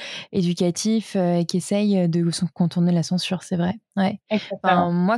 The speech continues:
Speaker 1: clairement, je pense qu'il y a plein de choses qui m'ont, enfin, il y a eu pas mal les podcasts, mais, euh, aussi un peu Instagram quand même, ouais.
Speaker 2: Puis,
Speaker 1: Qui m'ont
Speaker 2: euh,
Speaker 1: aidé là-dessus.
Speaker 2: c'est sûr, c'est sûr qu'il faut contourner dans Instagram. C'est beaucoup du artistique, c'est beaucoup du inf-, euh, de l'informatif.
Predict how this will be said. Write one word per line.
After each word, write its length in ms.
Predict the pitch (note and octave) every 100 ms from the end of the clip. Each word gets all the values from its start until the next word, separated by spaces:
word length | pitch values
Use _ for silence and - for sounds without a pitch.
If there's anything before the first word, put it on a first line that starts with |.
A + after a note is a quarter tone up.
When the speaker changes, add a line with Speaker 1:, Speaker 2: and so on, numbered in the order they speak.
| -
Speaker 1:
clairement, 300 | G3+ F#3 G#3+
je 80 | A3
pense 200 | A#3 A3
qu'il 120 | -
y 60 | F#3
a 60 | D#3+
plein 280 | - G#3+
de 80 | G3+
choses 240 | - A3+ -
qui 160 | -
m'ont, 580 | F#3+ F3+ F3+ F3+ F3+ F3+ - - - - _ _ _ _
enfin, 140 | G3+ G3
il 60 |
y 40 | F#3+
a 20 |
eu 80 | F#3+
pas 120 | A#3+
mal 120 | C4+
les 100 | C#4
podcasts, 560 | G#3+ G#3+ - C4+ D4+ A3
mais, 220 | G3 F#3+
euh, 240 | F#3 F#3
aussi 320 | F#3+ - A#3+ A#3
un 100 | G3+
peu 120 | A3
Instagram 500 | G3+ G3+ G3 G3+ F#3
quand 120 | F#3
même, 260 | F3 F3 G#3+
ouais. 260 | F#3+ F#3 - _ _ _ _ _ _ - G3+
Speaker 2:
Puis, 260 | G#3+ G3+ F#3
Speaker 1:
Qui 60 |
m'ont 60 | F3 E3+
Speaker 2:
euh, 160 | F#3+
Speaker 1:
aidé 180 | F3+ F3+
là-dessus. 400 | F3+ - - F#3 - _ _
Speaker 2:
c'est 160 | - G#3
sûr, 260 | G#3 A#3+ -
c'est 180 | A3
sûr 280 | G#3+ A3 G#3+
qu'il 120 | G#3+
faut 200 | - G3+ -
contourner 920 | G3+ G3 G3 G3+ G#3 G#3 G3+ A3 D#4+
dans 100 | C#4
Instagram. 720 | B3 A#3 G#3 G3 G3+ A#3 D4
C'est 140 | B3
beaucoup 240 | G3+ G3+ G#3+
du 120 | G#3
artistique, 680 | F#3 - - - - C4 B3+
c'est 100 | G#3
beaucoup 200 | G3 G3
du 100 | G3
inf-, 240 | F#3 F3+
euh, 200 | - F#3+
de 300 | F3+ F3+ F3
l'informatif. 920 | F3+ F#3 F#3+ F#3 E3 - C#4 C#4+ -